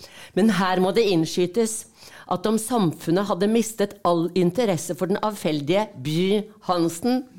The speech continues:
så hadde sannelig den avfeldige By Hansen mistet all interesse for samfunnet og all dets vesen også. Eh, det står, "Han er en dødsmerket mann.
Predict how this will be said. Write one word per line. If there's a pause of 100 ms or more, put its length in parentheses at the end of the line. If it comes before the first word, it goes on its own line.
(240)
så
hadde
sannelig
den
avfeldige (180)
By (140)
Hansen
mistet
all
interesse
for
samfunnet (200)
og
all
dets
vesen (200)
også. (2000)
Eh,
det
står, (360)
"Han
er
en
dødsmerket
mann.